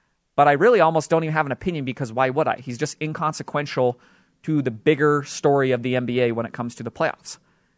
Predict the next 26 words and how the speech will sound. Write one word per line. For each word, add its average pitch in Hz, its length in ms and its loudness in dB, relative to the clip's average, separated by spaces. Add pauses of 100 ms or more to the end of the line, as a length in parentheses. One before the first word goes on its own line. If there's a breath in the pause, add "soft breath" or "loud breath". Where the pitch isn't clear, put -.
(140)
And 143 160 2
now 175 300 4
he's 143 300 -8
one 151 140 0
of 147 80 -6
the 151 60 -2
most 151 200 -4
consequential, - 720 -8 (160)
consequential 175 760 -2
stories. - 540 0 (1300)
Crunch 185 240 2
time 180 240 -2
score, 170 520 2 (520 soft breath)
the 139 80 0
very 165 260 4
best 170 300 2
isolation 165 580 -2
score 160 360 -2
over 143 100 -2
the 143 80 -2
course 160 220 -4
of - 60 -12
this 139 120 -6
season 156 320 -10
in 147 280 -8
basketball, 127 720 -2